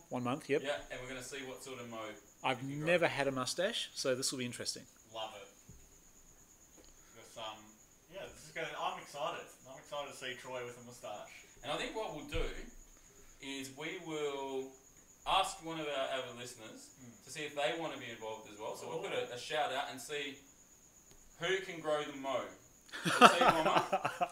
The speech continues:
Speaker 1: <laughs>
Speaker 2: or one of our listeners.
Speaker 3: Love it.
Speaker 2: Yeah.
Speaker 3: Love it.
Speaker 2: So we're gonna do that.
Speaker 3: I'm
Speaker 2: I
Speaker 3: gonna
Speaker 2: think
Speaker 3: write that down.
Speaker 2: Yeah, I think that'd be a great, a
Speaker 1: Grow
Speaker 2: great
Speaker 1: them,
Speaker 2: challenge.
Speaker 1: grow the mo.
Speaker 2: Who can grow the mo?
Speaker 1: Who
Speaker 2: The
Speaker 1: grow
Speaker 2: T-Bomber. So it'll be random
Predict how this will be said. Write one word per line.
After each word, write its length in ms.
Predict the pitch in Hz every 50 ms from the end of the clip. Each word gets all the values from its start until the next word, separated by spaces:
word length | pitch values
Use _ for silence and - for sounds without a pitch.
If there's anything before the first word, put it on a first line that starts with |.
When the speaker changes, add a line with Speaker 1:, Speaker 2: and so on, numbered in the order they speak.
| - - - -
Speaker 1:
<laughs> 60 | -
Speaker 2:
or 400 | - 185 185 - - - - -
one 360 | - - - - - - - -
of 100 | - 143
our 100 | 139 131 131
listeners. 380 | 127 120 - - - - -
Speaker 3:
Love 560 | 208 165 - - - 208 - - 127 123 120 -
it. 100 | - - - - - - -
Speaker 2:
Yeah. 120 | 104 101 101 101 113 113
Speaker 3:
Love 180 | 113 - 107 104
it. 60 | 107
Speaker 2:
So 80 | 135
we're 60 | 135 139
gonna 160 | 139 139 135
do 100 | 135 127
that. 60 | 127 127
Speaker 3:
I'm 60 | -
Speaker 2:
I 60 | 147
Speaker 3:
gonna 60 | -
Speaker 2:
think 100 | 160 - -
Speaker 3:
write 180 | 120 120 - -
that 160 | - - -
down. 180 | - - - -
Speaker 2:
Yeah, 120 | 165 165 - 147
I 40 | 151
think 140 | 143 147 143
that'd 180 | 147 139 135 135
be 100 | 135 127
a 60 | 120 120
great, 340 | - 123 127 127 127 127 127
a 200 | - - - -
Speaker 1:
Grow 200 | 135 131 143 156
Speaker 2:
great 100 | 165 165
Speaker 1:
them, 100 | 175 175
Speaker 2:
challenge. 360 | 151 131 127 - - - - -
Speaker 1:
grow 240 | 135 143 147 170 180
the 100 | 170 170
mo. 300 | 131 123 127 135 127 117 -
Speaker 2:
Who 100 | 160 160
can 180 | 165 175 170
grow 220 | 160 165 160 151 147
the 80 | - 147 143
mo? 180 | 139 131 - - - - - - - - -
Speaker 1:
Who 80 | 147
Speaker 2:
The 60 | 127 127
Speaker 1:
grow 120 | 131 117
Speaker 2:
T-Bomber. 420 | 170 170 170 165 160 135 127 110 - - -
So 180 | - 160 151 147
it'll 100 | 147 147
be 300 | 147 147 139 135 123 117 - - - - - - - - - -
random 440 | 131 151 160 160 160 156 143 131